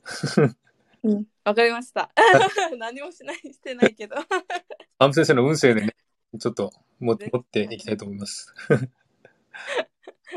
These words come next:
Speaker 1: <laughs> えっと、インチャさん、ドラマ見る程度です。あ、ドラマ見るんですね。カンドラ見るみたいですね、インチャさん。
Speaker 2: うん。
Speaker 1: あ、マルル、マルルの、マルルとのんきさ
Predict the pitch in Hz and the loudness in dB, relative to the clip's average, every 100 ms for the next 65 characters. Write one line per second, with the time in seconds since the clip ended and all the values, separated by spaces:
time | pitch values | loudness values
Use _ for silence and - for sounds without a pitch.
0 | - _ _ - 135 127 135 165 156 135 | -16 _ _ -2 0 4 4 4 4 6
1 | 120 110 156 165 131 131 117 120 104 139 | 6 6 4 4 4 0 0 0 -2 -4
2 | 120 170 233 147 131 104 117 135 139 - | 0 2 2 0 -2 -4 -4 -4 -4 -6
3 | 147 156 151 147 110 92 92 127 107 104 | -2 0 -2 -2 -6 -6 -6 -6 -6 -8
4 | 98 _ - _ _ _ _ _ _ _ | -18 _ -20 _ _ _ _ _ _ _
5 | _ _ 233 220 226 226 226 214 _ _ | _ _ -10 -10 -8 -10 -10 -12 _ _
6 | - 127 127 156 165 135 123 170 180 160 | 2 6 6 4 0 -2 0 2 0 -2
7 | 123 117 _ _ _ - 139 185 175 127 | -4 -6 _ _ _ -6 -2 0 0 -2
8 | 110 117 127 - - 101 | -4 -2 -6 -8 -14 -14